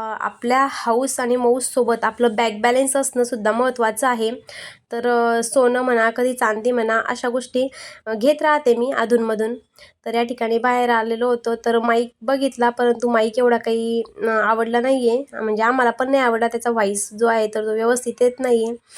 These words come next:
त्यानंतर, अ, तोरड्या घेतलेल्या आहे. इकडे दुकानातलं शूट करत होते मी, परंतु एवढं कसं आहे, थोडं अजून आपलं चॅनल नवीन आहे आणि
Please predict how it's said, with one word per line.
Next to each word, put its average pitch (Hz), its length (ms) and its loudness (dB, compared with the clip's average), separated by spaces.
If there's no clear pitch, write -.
त्यानंतर, 220 520 -2
अ, 220 220 2
तोरड्या 247 300 4
घेतलेल्या 240 440 0
आहे. 233 400 -2
इकडे 226 320 -4
दुकानातलं 254 640 -2
शूट 269 180 0
करत 247 320 0
होते 269 240 2
मी, 233 140 4
परंतु 233 460 2
एवढं 247 320 6
कसं 247 260 -4
आहे, 233 220 2
थोडं 233 200 2
अजून 233 560 0
आपलं 226 280 -2
चॅनल 233 360 2
नवीन 233 300 2
आहे 233 80 6
आणि 226 340 0